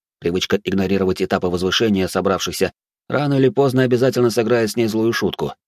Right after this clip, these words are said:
Но сейчас никто не обратил внимания на столь неподобающее поведение. В зале повисла тишина. Владыка Шандри явно не знал о произошедшем. Но как такое возможно, если отставному наставнику Вилеи полагалось доложить ему обо всём?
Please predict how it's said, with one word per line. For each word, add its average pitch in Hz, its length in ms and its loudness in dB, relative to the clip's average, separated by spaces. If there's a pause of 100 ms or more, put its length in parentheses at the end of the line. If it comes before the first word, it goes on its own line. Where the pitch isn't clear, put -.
(340)
Но 101 140 -4
сейчас 143 400 -4
никто 147 240 0
не 139 80 2
обратил 135 360 2
внимания 127 480 2
на 95 120 0
столь 98 260 2
неподобающее 95 680 0
поведение. 82 580 -4 (920)
В - 80 -14
зале 107 240 -2
повисла 120 380 0
тишина. 107 440 -2 (480)
Владыка 95 380 0
Шандри 104 340 2
явно 104 500 2 (100)
не 123 140 0
знал 120 240 0
о 85 80 -2
произошедшем. 87 680 -2 (600)
Но 76 280 -8
как - 200 -6
такое 113 300 2
возможно, 110 480 0
если 87 280 0
отставному 98 680 -2
наставнику 104 640 -2
Вилеи 92 360 2
полагалось 98 560 0
доложить 95 380 0
ему 101 180 2
обо 98 180 2
всём? 101 320 -2